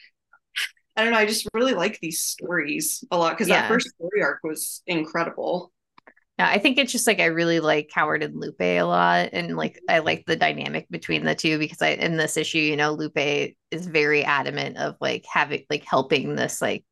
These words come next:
Speaker 2: child regardless of, like, what she knows.
Speaker 1: Mm-hmm.
Speaker 2: And, like, Howard is, like, so hesitant to do so because I,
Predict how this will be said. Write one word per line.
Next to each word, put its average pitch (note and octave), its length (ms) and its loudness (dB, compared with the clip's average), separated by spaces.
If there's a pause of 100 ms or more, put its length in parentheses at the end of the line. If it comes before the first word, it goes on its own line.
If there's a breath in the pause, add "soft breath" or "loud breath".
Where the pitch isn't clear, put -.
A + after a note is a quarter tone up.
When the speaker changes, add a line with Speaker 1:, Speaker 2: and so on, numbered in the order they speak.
(120)
Speaker 2:
child C3+ 600 2
regardless C3 640 -2
of, C3 120 -6
like, - 220 -4
what C#3+ 240 -2
she - 160 -6
knows. C3 640 -4 (180)
Speaker 1:
Mm-hmm. F3+ 320 -2
Speaker 2:
And, C3+ 360 0
like, C#3 200 0
Howard C3+ 420 4
is, C3 220 -4
like, C3+ 180 -4
so C#3+ 320 2
hesitant D#3+ 720 -2
to E3 80 -4
do C#3+ 240 -6
so D#3+ 320 0
because D#3+ 540 -4 (160)
I, C#3 180 -4